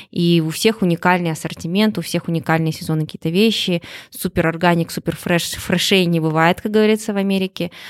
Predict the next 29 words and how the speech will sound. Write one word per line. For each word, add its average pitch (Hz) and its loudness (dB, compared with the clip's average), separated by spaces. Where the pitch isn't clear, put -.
Вот, 170 0
и 175 6
это 208 4
вот 185 -2
такой 196 0
вот, 180 0
э, 160 -2
м, 50 -8
наверное, 165 0
интересный 170 0
пивот, 269 2
который 170 -4
мы 170 0
сделали 175 4
за 160 -2
вот 160 -8
эти 170 -6
несколько 165 -4
месяцев, 185 0
э, 165 2
и 170 2
Леша 190 4
как - -6
раз-таки 170 0
об 147 0
этом 160 -4
щас - -10
и - -14
говорит. 151 -2